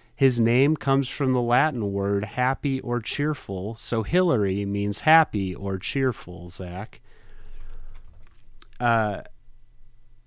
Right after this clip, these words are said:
he also, he was a hu-, he was married and he was a father a nun,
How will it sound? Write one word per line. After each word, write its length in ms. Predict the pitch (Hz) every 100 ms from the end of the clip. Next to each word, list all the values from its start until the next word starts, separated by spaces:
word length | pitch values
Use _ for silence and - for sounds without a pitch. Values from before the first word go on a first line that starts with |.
| - -
he 200 | 123 123
also, 840 | 117 120 117 117 131 113 110 - - - -
he 160 | 110 120
was 200 | 113 104
a 260 | 101 98 - - - - -
hu-, 240 | 120 117
he 140 | 123 123
was 160 | 110
married 420 | 101 104 110 127 123
and 140 | 104
he 120 | 104
was 160 | 104 95
a 100 | 92
father 880 | - - 95 98 101 127 143 143 - - - - 110
a 120 | 104
nun, 380 | 101 104 113